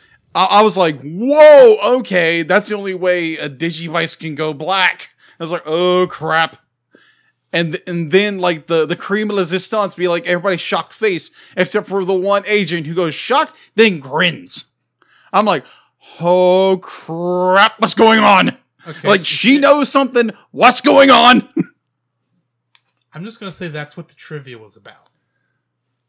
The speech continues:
Speaker 2: Was her.
Speaker 1: Ah.
Speaker 2: That's all I'm going to say.
Speaker 1: Okay.
Speaker 2: I have a feeling I'm not going to like her. <laughs>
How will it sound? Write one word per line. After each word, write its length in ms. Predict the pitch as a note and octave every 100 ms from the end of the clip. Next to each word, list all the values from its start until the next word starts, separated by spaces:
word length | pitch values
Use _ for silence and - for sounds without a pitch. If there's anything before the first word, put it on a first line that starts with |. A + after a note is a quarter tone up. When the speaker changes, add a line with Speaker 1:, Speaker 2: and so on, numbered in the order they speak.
| _ _ _ _ _
Speaker 2:
Was 160 | C3+ -
her. 220 | - G2 _ _ _ _ _ _
Speaker 1:
Ah. 440 | D3+ F3+ G#3 B2+ -
Speaker 2:
That's 240 | D3+ C4 G#3
all 160 | C#3
I'm 100 | C#3 D#3+
going 200 | D3 E3+
to 60 |
say. 300 | G3 A#2 F#2+ _ -
Speaker 1:
Okay. 460 | E3+ G3 A#2 B2+ _ _ _ _ _ _ _ - _ _ - _
Speaker 2:
I 40 | A2
have 120 | C3
a 40 | C#3
feeling 300 | B2 A#2 A2+
I'm 100 | A#2
not 160 | G2+
going 180 | _ F#2+
to 80 | -
like 240 | F#2 - _
her. 420 | _ _ _ -
<laughs> 120 | -